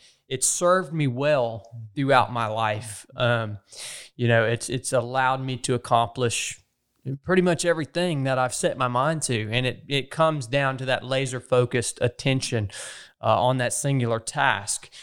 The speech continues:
and, um, you know, not seeing everything in the peripheral. And so I resonate completely with that. I think the one thing that I lack on is every day asking myself,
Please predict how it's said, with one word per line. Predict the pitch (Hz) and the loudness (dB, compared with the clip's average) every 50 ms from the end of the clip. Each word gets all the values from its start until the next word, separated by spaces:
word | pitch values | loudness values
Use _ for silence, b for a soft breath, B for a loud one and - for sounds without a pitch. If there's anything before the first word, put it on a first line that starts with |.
| B B B B | B B B B
and, | - 120 117 117 117 117 117 | -2 2 2 2 2 2 2
um, | 120 117 117 117 113 110 110 117 123 113 107 98 95 | 2 2 2 0 -2 -4 -8 -10 -10 -12 -12 -14 -6
you | - 131 127 | -2 0 4
know, | 123 117 113 | 4 4 4
not | 110 107 123 123 131 131 135 104 | 2 -2 -6 0 2 2 2 2
seeing | - - - 156 151 143 139 135 135 | 0 -4 -2 0 0 0 0 0 2
everything | 135 139 131 139 135 - - 139 135 131 127 | 0 0 0 -2 -6 -4 -2 0 0 0 0
in | 123 120 | 0 0
the | 113 113 110 104 - _ _ | 0 -2 -2 -2 -6 _ _
peripheral. | - - 135 135 147 147 147 - 127 117 104 101 - B B B B B B B B | -6 -2 2 4 4 2 2 -2 -4 -4 -4 -6 -8 B B B B B B B B
And | - 120 120 117 117 117 113 110 107 - | 2 2 4 4 2 0 -2 -4 -6 -8
so | - - 135 127 120 117 113 113 117 135 120 117 - _ _ | -4 2 4 4 4 4 2 -4 -8 -12 -14 -16 -18 _ _
I | - 139 156 160 | 0 2 4 4
resonate | 156 147 151 143 131 143 139 135 127 127 120 | 2 2 -2 -2 -2 -4 -2 -2 -2 -2 -4
completely | - 131 123 - - 147 151 151 147 139 | -6 -10 -8 -2 2 2 2 2 0 -4
with | 139 143 | -6 -2
that. | 135 143 139 139 - B B B B B B B B | 0 2 2 0 -2 B B B B B B B B
I | - - 151 | 2 2 2
think | 160 156 - 180 170 156 135 | 2 0 -2 -2 -2 0 -2
the | 135 | -2
one | 123 127 123 139 143 151 | -2 0 0 0 0 0
thing | 143 127 139 147 139 135 131 123 120 120 113 - b b b b b b b b _ _ | -2 -4 -4 -2 -2 0 0 -2 -4 -6 -8 -12 b b b b b b b b _ _
that | 131 127 120 | 0 2 4
I | 117 120 165 196 | 6 4 4 4
lack | 170 135 120 123 135 160 190 - - - - | 2 0 0 0 -2 -2 -4 -6 -10 -14 -8
on | - 131 120 120 120 120 120 120 120 123 - - | -2 0 0 0 0 0 -2 -4 -6 -6 -6 -4
is | 135 135 135 135 131 127 120 - - - _ _ | -4 -2 -2 -2 -4 -4 -6 -8 -12 -14 _ _
every | - 156 160 139 139 135 127 | 2 2 2 2 0 -4 -2
day | 117 135 135 135 131 - | 0 0 0 0 0 -2
asking | 127 135 135 143 135 - 147 139 131 | 0 0 0 0 -2 -4 -4 -2 0
myself, | 123 117 117 110 - - - 135 127 123 120 - | 2 2 2 2 0 -2 -2 0 0 0 -2 -2